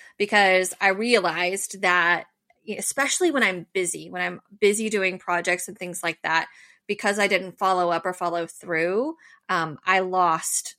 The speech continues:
a lot of deals, a lot of money because I was so focused on, like,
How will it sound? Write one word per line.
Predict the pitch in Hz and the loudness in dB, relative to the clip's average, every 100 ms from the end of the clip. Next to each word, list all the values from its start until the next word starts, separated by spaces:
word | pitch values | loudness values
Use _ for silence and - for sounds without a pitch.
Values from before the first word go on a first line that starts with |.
| _ _ - | _ _ 0
a | 226 | 2
lot | 226 226 208 | 4 4 4
of | 196 190 | 2 2
deals, | 180 180 180 - | -2 -2 -4 -4
a | 190 | 0
lot | 185 185 | 2 2
of | 180 | 0
money | 175 175 | -4 -6
because | 180 190 190 | -6 -6 0
I | 180 | 0
was | 175 | 0
so | - 185 | -4 -6
focused | 170 175 175 180 - | -4 -6 -4 -4 -2
on, | 175 185 175 175 - | -2 -2 -4 -6 -8
like, | 175 | -10